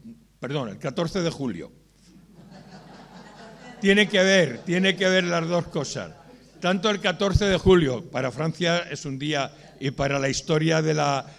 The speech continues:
de la humanidad es un día muy importante el catorce de julio. Pues pensar que ese, ese catorce de julio ya se aprobó la ley en el Congreso de los Diputados.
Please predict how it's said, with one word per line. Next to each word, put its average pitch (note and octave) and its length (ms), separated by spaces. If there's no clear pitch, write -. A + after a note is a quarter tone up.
de D3 160
la C#3+ 140
humanidad C#3+ 720
es D3+ 180
un C#3+ 100
día C#3 180
muy F3 260
importante E3 600
el D#3+ 60
catorce D#3 420
de C#3+ 100
julio. A#2 380
Pues C#3+ 140
pensar D#3+ 480
que F3 120
ese, F3 360
ese F#3+ 260
catorce F#3+ 400
de F3 60
julio G3+ 280
ya F3+ 160
se G#3 260
aprobó D3+ 520
la D3 180
ley F#3 340
en D3 120
el C#3 140
Congreso D3+ 500
de C#3 80
los B2+ 140
Diputados. D#2+ 580